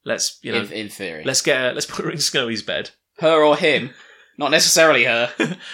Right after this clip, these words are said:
Speaker 1: Let's
Speaker 2: But
Speaker 1: put,
Speaker 2: yeah, her.
Speaker 1: let's put this individual in, in Snowy's bed.
Speaker 2: Her.
Speaker 1: And, uh, I was like, I was like, "Phew, dodged a bullet there." Like,
Speaker 2: I seem to remember carrying her through the adjoining toilet.
Speaker 1: Yeah.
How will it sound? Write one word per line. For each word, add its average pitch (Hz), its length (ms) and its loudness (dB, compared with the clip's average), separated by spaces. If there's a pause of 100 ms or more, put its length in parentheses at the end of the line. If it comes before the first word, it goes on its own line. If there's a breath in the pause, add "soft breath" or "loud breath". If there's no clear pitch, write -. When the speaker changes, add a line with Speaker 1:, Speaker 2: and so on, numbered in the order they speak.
(140 loud breath)
Speaker 1:
Let's 185 140 -2
Speaker 2:
But 143 180 4
Speaker 1:
put, 214 100 6
Speaker 2:
yeah, 110 140 4
her. 95 320 -6
Speaker 1:
let's 170 160 2
put 208 120 4
this 175 120 2
individual 143 400 -2
in, 123 120 -6
in 123 140 -8
Snowy's 107 380 -2
bed. 80 300 -6
Speaker 2:
Her. 87 260 -10 (920 loud breath)
Speaker 1:
And, 139 560 0
uh, 131 140 2
I 107 40 0
was - 140 -2
like, 131 140 -2
I - 60 -4
was 117 120 -8
like, 104 100 -8
"Phew, - 320 -6 (260)
dodged - 280 -8
a 113 40 -8
bullet 92 320 -6
there." 120 300 -4 (380)
Like, 123 160 0
Speaker 2:
I - 20 2
seem 175 200 2
to 160 100 -2
remember 147 200 -2
carrying 135 380 2
her 120 100 -2
through 131 420 -6
the 120 140 -4
adjoining 113 440 -6
toilet. 95 420 -8
Speaker 1:
Yeah. 123 300 2